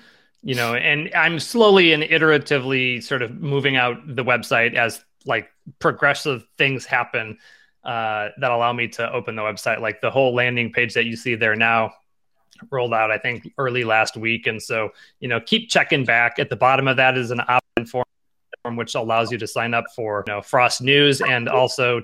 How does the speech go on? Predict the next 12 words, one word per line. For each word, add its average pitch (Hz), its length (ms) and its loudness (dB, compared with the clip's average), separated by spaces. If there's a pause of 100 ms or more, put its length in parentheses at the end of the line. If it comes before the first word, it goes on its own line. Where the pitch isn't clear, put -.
to 120 340 -4 (140)
get 127 180 2
access 127 460 2
to 123 260 -4
the 113 340 -8
very 127 260 2
soon 127 360 -4
to 127 120 -6
be 120 320 0 (280)
released, 117 640 -4 (440)
uh, 110 640 0 (360)
special 123 840 0